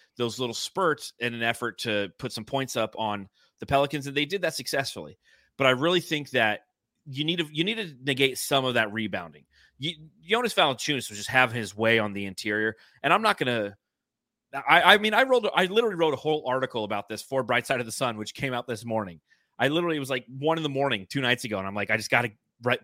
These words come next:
pu-, I gotta write this out," because it's a, it's a fact. I knew this would be an annoyance. I knew it'd be frustrating, but I also knew that we would win. So everything's coming to fruition. So if this is the face of this series, if this is how this series,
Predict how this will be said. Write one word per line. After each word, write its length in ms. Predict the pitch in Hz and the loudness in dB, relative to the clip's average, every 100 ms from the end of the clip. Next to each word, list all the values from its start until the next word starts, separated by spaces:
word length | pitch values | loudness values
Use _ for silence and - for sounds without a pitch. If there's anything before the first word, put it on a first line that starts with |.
| - | -8
pu-, 120 | 147 | -4
I 80 | 123 | 2
gotta 160 | 143 143 | 2 6
write 240 | 131 131 | 4 4
this 180 | 110 - | 0 0
out," 240 | 101 90 - _ _ _ - | 0 -2 -12 _ _ _ -6
because 260 | 120 143 | 0 2
it's 160 | 147 147 | 0 -6
a, 100 | 135 | -4
it's 140 | 139 | -6
a 60 | 151 | -4
fact. 400 | - 214 107 - | -2 -2 -2 -4
I 80 | 123 | -2
knew 200 | 127 151 | 0 -2
this 220 | 165 - | -4 -6
would 180 | 151 139 | -8 -4
be 100 | 143 | -4
an 60 | |
annoyance. 520 | 135 170 240 123 131 - | -2 -2 -2 -2 -4 -4
I 80 | |
knew 160 | 127 139 | -4 -4
it'd 120 | 151 | -4
be 80 | 127 | -8
frustrating, 500 | - 175 202 151 135 | -2 -2 0 -2 -4
but 120 | 127 | 0
I 60 | 143 | 2
also 240 | 190 202 | 2 -2
knew 160 | 185 143 | -2 0
that 120 | 147 | 0
we 100 | 143 | -2
would 120 | 139 117 | -4 -6
win. 280 | 110 92 _ _ _ _ _ _ _ _ _ _ _ _ | -8 -10 _ _ _ _ _ _ _ _ _ _ _ _
So 400 | - - 143 131 - | -6 0 2 2 2
everything's 420 | 190 214 226 208 | 2 2 -4 -4
coming 220 | - 190 | -4 -6
to 60 | 170 | -6
fruition. 400 | - 151 139 107 | -4 -4 -4 -6
So 140 | 151 | -6
if 100 | 135 | -4
this 200 | - 208 | -4 -4
is 260 | 226 190 - _ _ _ _ | -4 -8 -10 _ _ _ _
the 160 | 127 139 | -8 -8
face 400 | - 180 214 190 | -2 -2 0 -6
of 120 | 156 | -6
this 180 | 165 - | -6 -4
series, 480 | 160 135 98 92 | -2 -4 -4 -10
if 100 | 113 | -14
this 240 | 117 170 180 | -8 -6 -6
is 120 | 170 | -6
how 220 | 165 160 | 2 2
this 180 | 165 160 | 2 -2
series, 480 | - 147 139 123 | -4 -4 -4 -6